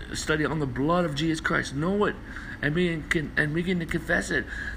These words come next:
That by the blood of Jesus I'm redeemed. By the blood of Jesus I'm sanctified. By the blood of Jesus I'm sanctified. The blood of Jesus I'm reconciled. Amen. By the blood of Jesus I, I have divine protection. By the blood of Jesus I have boldness. By the blood of Jesus I overcome.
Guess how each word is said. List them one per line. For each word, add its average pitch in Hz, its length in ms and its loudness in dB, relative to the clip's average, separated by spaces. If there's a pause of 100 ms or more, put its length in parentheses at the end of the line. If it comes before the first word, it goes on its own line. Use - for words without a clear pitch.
That 156 160 2
by 143 120 4
the 175 100 2
blood 160 200 2
of 185 60 -2
Jesus 165 260 -2
I'm 156 180 2
redeemed. 160 300 -2
By 143 80 0
the 147 100 -2
blood 180 220 4
of 160 60 -2
Jesus 170 220 -2
I'm 151 120 -2
sanctified. 117 420 -2
By 110 80 0
the 127 80 2
blood 165 220 0
of 170 80 -4
Jesus 101 160 -2
I'm 123 180 2
sanctified. 151 440 -2 (1120)
The 135 60 0
blood 165 200 6
of 170 60 2
Jesus 160 200 -2
I'm 156 240 2
reconciled. 147 600 0
Amen. 135 320 -2
By 135 160 2
the 156 80 4
blood 160 280 2
of 160 80 -4
Jesus 143 220 0 (100)
I, 135 240 0 (1040)
I 139 120 4
have 156 200 4
divine 151 400 6
protection. 147 300 0
By 139 100 6
the 139 80 6
blood 151 180 4
of 170 120 0
Jesus 147 240 -4
I 156 120 2
have 143 320 2
boldness. 156 480 4 (1600)
By 135 100 4
the 151 60 2
blood 165 180 2
of 170 60 2
Jesus 156 260 -2
I 151 140 8
overcome. 131 540 2